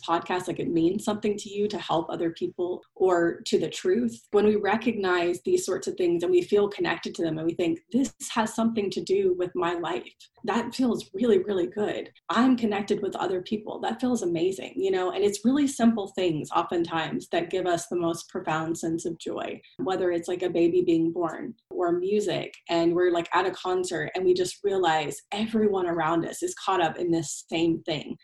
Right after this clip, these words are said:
There's something really powerful about that. I mean, Brené Brown talks about collective joy, the power of collective joy and collective sorrow. Um, and I'm, so I'm with her. I'm not with the Stoics.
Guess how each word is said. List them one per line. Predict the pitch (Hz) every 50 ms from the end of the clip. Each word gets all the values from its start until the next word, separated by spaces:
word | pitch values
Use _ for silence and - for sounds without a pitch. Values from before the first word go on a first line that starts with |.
| _ _ _ _ _ _ -
There's | 208 226 247 233 233
something | - 262 269 269 269 277 254 226 214 202 190
really | 190 208 220 233 226
powerful | 220 - - 185 190 175 165 - 165 160 -
about | - - - - - -
that. | - - - -
I | -
mean, | 392 392 381 370 - - -
Brené | 208 202 202 196 190 -
Brown | 190 175 165 151 147
talks | 160 - 175 165 - -
about | 175 170 156 147 - -
collective | - 175 160 165 - - 170 165
joy, | - - 170 156 151 147
the | -
power | - - 180 175 170 165 160 156
of | -
collective | - 180 160 156 - - 165
joy | - 185 170 156 151 156
and | 160 -
collective | 175 165 151 - - - -
sorrow. | - - - 104 101 - - 156 - - _ _ _ _ _ _ -
Um, | 170 170 160
and | 170 202
I'm, | 220 240
so | 226 240 208
I'm | 190 208 233
with | 247 247 233 240
her. | - 208 180 - - -
I'm | 185
not | 185 175 180
with | 185 185
the | 180 175
Stoics. | - - - - - 151 - - 156